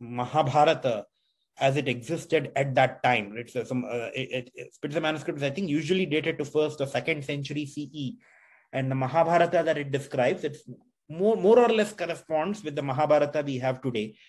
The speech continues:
Though it doesn't mention one of the Parva. I think Anushasana Parva is not mentioned in the Spitzer manuscript, perhaps because Ma-, Anushasana Parva was kind of clubbed with Shanti Parva in that period, uh, right? So it's pretty clear from the Spitzer manuscript that Mahabharata had reached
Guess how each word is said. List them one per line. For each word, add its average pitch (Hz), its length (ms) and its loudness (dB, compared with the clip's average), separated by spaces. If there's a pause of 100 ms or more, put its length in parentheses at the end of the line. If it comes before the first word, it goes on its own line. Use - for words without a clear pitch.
(140)
Though 151 60 2
it 143 100 2
doesn't 156 260 4
mention 147 380 -4
one 135 140 -2
of 143 100 -2
the 147 80 -2
Parva. 135 220 2
I 113 100 2
think 156 140 -8
Anushasana 143 580 -2
Parva 139 220 0
is 131 180 0
not 131 240 -4
mentioned 117 420 -10
in 147 80 -8
the 143 60 -8
Spitzer 139 360 -6
manuscript, 139 500 -6 (420)
perhaps 170 260 0
because 170 380 2 (400)
Ma-, 147 120 -4
Anushasana 147 600 0
Parva 139 340 4
was 131 260 0
kind 131 180 -6
of 131 140 -8
clubbed 143 300 2
with 147 120 2
Shanti 135 400 -4
Parva 135 240 2
in 127 240 -2
that 120 260 -2
period, 123 560 -4
uh, 113 260 0
right? 135 140 -6 (440)
So 170 140 4
it's - 260 -8 (180)
pretty 208 160 2
clear 196 320 4
from 185 160 -4
the 165 60 -10
Spitzer 165 340 -2
manuscript 156 520 -4
that 143 140 0
Mahabharata 147 680 2
had 139 200 -2
reached 139 380 -10